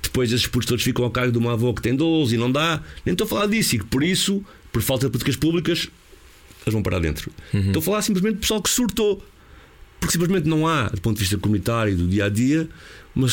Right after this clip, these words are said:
Speaker 1: um, uma política de saúde mental que receba as pessoas, não é?
Speaker 2: Claro.
Speaker 1: E, e, e depois a saúde mental também agora é muito vista como a salvação. Ou seja, é preciso que ela exista,
Speaker 2: Uhum.
Speaker 1: e,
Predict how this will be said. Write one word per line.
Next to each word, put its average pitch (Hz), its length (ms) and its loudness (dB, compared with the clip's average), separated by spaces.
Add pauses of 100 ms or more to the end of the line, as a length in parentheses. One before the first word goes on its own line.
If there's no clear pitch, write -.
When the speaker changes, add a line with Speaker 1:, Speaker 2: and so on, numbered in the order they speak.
(120)
Speaker 1:
um, 143 580 2
uma 139 100 2
política 156 220 -2
de - 60 0
saúde 156 120 0
mental 156 280 0
que 160 160 0
receba 165 220 -2
as 165 80 -2
pessoas, 269 220 -2
não 113 100 0
é? - 40 0
Speaker 2:
Claro. 98 140 -4 (320)
Speaker 1:
E, 87 180 0
e, 117 380 2
e 110 40 0
depois 143 260 -2
a - 20 0
saúde 147 160 0
mental 151 200 0
também 160 240 0
agora 151 220 0
é 147 60 2
muito 156 200 0
vista 147 300 0
como 139 540 2 (480)
a - 100 -2
salvação. 123 440 0
Ou 98 40 0
seja, 98 120 0
é - 40 -6
preciso - 240 0
que - 80 -2
ela 117 100 2
exista, 95 460 0 (260)
Speaker 2:
Uhum. 95 320 2 (480)
Speaker 1:
e, 120 1080 2